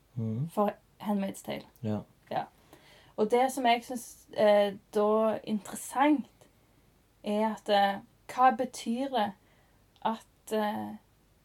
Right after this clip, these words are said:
Speaker 2: H B O velger å bruke reklame for serien sin med de kappene som finnes i serien,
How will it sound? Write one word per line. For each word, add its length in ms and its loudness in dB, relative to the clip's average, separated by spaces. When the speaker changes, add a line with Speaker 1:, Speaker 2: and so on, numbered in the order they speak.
Speaker 2:
H 260 -2
B 180 2
O 300 4
velger 760 0
å 120 -2
bruke 680 -4
reklame 840 -4
for 560 -2
serien 560 0
sin 300 -8
med 220 0
de 60 -4
kappene 340 -6
som 120 -2
finnes 280 -4
i 40 -8
serien, 460 0